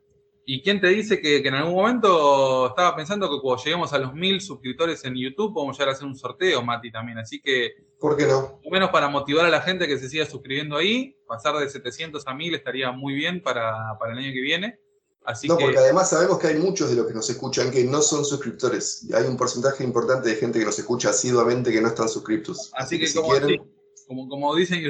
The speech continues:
Speaker 1: los youtubers, es un clic, no les cuesta nada.
Speaker 2: Claro. Un clic, suscríbanse y denle clic a la campanita también,
Speaker 1: Sí,
Speaker 2: así les llegan
Speaker 1: exactamente.
Speaker 2: las notificaciones.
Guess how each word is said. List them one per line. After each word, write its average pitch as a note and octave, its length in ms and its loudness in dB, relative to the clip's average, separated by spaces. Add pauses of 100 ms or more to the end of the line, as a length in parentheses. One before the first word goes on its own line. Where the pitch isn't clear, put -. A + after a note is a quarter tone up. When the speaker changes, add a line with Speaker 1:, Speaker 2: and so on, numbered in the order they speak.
(160)
Speaker 1:
los C#3+ 100 0
youtubers, D#3 600 2
es - 180 -14
un F3 80 -10
clic, A#2+ 340 0
no D3 80 -6
les C#3+ 140 -10
cuesta B2+ 240 -12
nada. A2+ 160 -2
Speaker 2:
Claro. G2+ 400 2 (520)
Un A2+ 120 -2
clic, D#3+ 300 4
suscríbanse F#3 600 4
y C#3+ 160 2
denle D3 520 4
clic D3 220 2
a B2 60 4
la A#2+ 100 2
campanita G#2 540 -2
también, G2+ 300 -8
Speaker 1:
Sí, B2+ 80 -2
Speaker 2:
así A#2 80 0
les A2+ 120 0
llegan - 180 -2
Speaker 1:
exactamente. A#2+ 260 0
Speaker 2:
las G#2+ 80 -6
notificaciones. G#2+ 800 -6